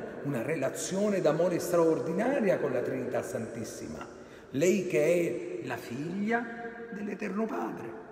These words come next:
lei che è la madre del Divin Figlio, lei che è sposa dello Spirito Santo, ci insegna ad avere questa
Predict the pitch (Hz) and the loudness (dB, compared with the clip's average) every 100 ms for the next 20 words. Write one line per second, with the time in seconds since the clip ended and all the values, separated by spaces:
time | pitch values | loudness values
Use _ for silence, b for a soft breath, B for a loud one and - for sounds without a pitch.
0 | - - - - B B B B 170 202 | -18 -18 -20 -20 B B B B 0 2
1 | 190 175 165 160 185 254 294 165 156 139 | 2 2 2 2 0 0 0 0 2 0
2 | - 180 190 208 - 269 185 - - - | 0 0 2 2 2 0 0 -2 -6 -8
3 | - - - - - - - - 139 131 | -12 -14 -16 -16 -18 -20 -20 -16 -10 -8
4 | 120 104 - - 113 - 104 107 101 - | -8 -10 -10 -8 -8 -6 -8 -8 -10 -10
5 | 120 107 - 104 110 104 104 104 - - | -10 -10 -10 -10 -8 -8 -8 -12 -14 -16
6 | - - - - - - - - - - | -16 -18 -18 -20 -20 -20 -20 -18 -18 -14
7 | - 131 117 117 - 110 98 95 95 - | -8 -2 -2 -2 -2 -4 -4 -6 -8 -10
8 | - - - - - - - 117 123 151 | -12 -14 -16 -16 -18 -16 -10 -8 -4 -4
9 | 139 131 - - 110 | -4 -6 -6 -6 -8